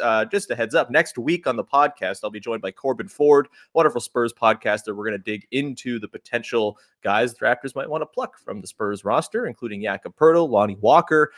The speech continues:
and perhaps Derek White Junior. Not Derek White. Is it Derek White Junior? Who's something White Junior? D-, d-, disregard me. Uh, <laughs> I'm having a meltdown. Uh, Derek White, Katie, uh,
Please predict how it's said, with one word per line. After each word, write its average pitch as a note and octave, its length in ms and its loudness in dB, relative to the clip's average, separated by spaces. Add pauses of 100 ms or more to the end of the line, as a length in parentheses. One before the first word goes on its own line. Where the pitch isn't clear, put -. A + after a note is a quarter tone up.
(160)
and G2 160 -14
perhaps B2+ 400 0
Derek D3 360 4
White C#3+ 320 4
Junior. D#3+ 640 0
Not F#3+ 220 0
Derek F#2+ 300 -4
White. - 160 -12
Is - 100 -18
it - 80 -10
Derek D4+ 260 -8
White C#4+ 200 -4
Junior? E4 400 -10 (200)
Who's G#4+ 220 -2 (160)
something C4 400 -4
White G#3 240 -4
Junior? E3 400 -8 (340)
D-, G3+ 120 -18 (300)
d-, B3 160 -14
disregard B3+ 500 4
me. G3 180 2 (180)
Uh, F3 320 8 (840)
<laughs> F4+ 240 6 (1200)
I'm F3 100 -6
having F3 280 0
a F3 60 -6
meltdown. E3 720 0
Uh, C#3 340 8
Derek A#3 300 10
White, A3+ 420 6
Katie, F3 460 2
uh, C3+ 1040 4